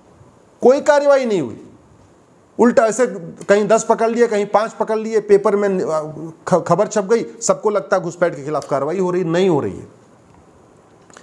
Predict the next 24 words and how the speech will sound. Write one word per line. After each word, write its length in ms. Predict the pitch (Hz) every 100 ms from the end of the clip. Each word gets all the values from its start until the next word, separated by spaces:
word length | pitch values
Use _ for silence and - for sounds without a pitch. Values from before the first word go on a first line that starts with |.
| -
मैं 120 | 151
रिपीट 320 | 156 156 208
कर 160 | - 139
रहा 120 | 113
हूं, 140 | 95 92 - - - - _ -
तू 100 | 160
तू 200 | 165 208
मैं 180 | 185 185
मैं 180 | 190
करने, 320 | 185 185 190 190
आरोप 380 | 147 143 165
प्रत्या-, 420 | 214 202 180 170 170
करने, 320 | 160 175 180
प्रत्यारोप 680 | 175 - 147 175 160 170 175
करने, 260 | 165 185
बतौलेबाजी 880 | 165 117 123 147 143 170 156 151 160
करने, 440 | 160 147 139 170 175
नूरा 300 | 147 156 160
कुश्ती 360 | 160 151 -
करने 300 | 160 139 160
से 120 | 160
घुसपैठ 460 | 131 135 - 139 139
नहीं 140 | 123
रुकेगी। 380 | 113 - - -